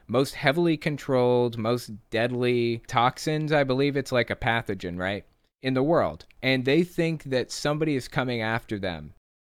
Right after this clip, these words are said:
with anthrax, rather than they're just not being careful and they fell victim to a pandemic that's spreading across the world right now.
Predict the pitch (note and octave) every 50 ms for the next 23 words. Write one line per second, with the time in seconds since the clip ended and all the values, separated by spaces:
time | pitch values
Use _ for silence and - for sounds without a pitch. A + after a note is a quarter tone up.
0 | _ _ _ _ _ - - G2 G#2+ A2 - A2+ A#2 A#2 A2+ A2 - F#2 E2+ D2
1 | - - - - - - - - - - - A#2 B2 C3 C3+ C#3 C#3 C#3+ C3+ B2
2 | B2 B2 A#2+ A2+ A2+ A2 A2 A2 A2 A2 G#2 - B2 B2 B2 A#2+ B2 C#3 B2 -
3 | - - B2+ A#2+ B2 B2 B2 - A#2 A#2+ A#2+ A#2+ A2+ A2 G#2+ - - A#2+ A2+ A2+
4 | A2 - A#2 A2+ A#2 A#2 A#2 - - - - - - G#2+ A2+ A2 G#2+ A2 G#2 G#2
5 | G2+ F#2+ - B2 A2+ A2+ G#2 G#2 A2 G#2+ - - G#2 G2+ G2+ G2 - - A2 G2+
6 | G2 F#2+ F#2+ F#2 F2 - - A2+ G#2+ G#2+ F#2 G2 G2 F#2+ F#2+ F2 E2+ - - F2+
7 | E2+ - - - - - - G#2 G2+ G2 F#2+ F2+ F2+ F2 - - G#2+ F#2 F#2 -
8 | - G2+ F#2+ F#2 F#2+ F#2 F#2 F#2 - F2 D#2 C#2+ C#2 C#2+ D#2+ D2 C2 -